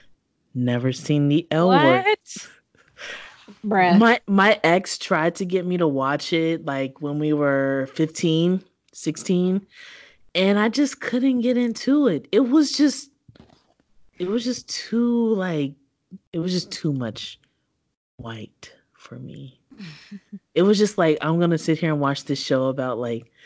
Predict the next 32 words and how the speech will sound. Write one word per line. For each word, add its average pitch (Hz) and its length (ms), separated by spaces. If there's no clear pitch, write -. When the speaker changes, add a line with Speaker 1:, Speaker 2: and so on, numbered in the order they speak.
Speaker 1:
like, 160 240
uh, 170 160
am 180 140
I 202 80
watching 190 380
the 214 40
show 202 200
because 202 280
they're 180 120
lesbians? 180 480
And 170 120
it's 170 160
just 180 200
like, 170 160
I'm 160 220
watching 165 340
a 156 80
show 151 240
about 143 260
all 139 360
white 135 260
lesbians. 135 480
Like, 127 100
I 123 100
can't 131 640
relate. 110 960
That's 190 160
just 185 120
how 170 100
I 143 60
felt 123 280
then. 127 260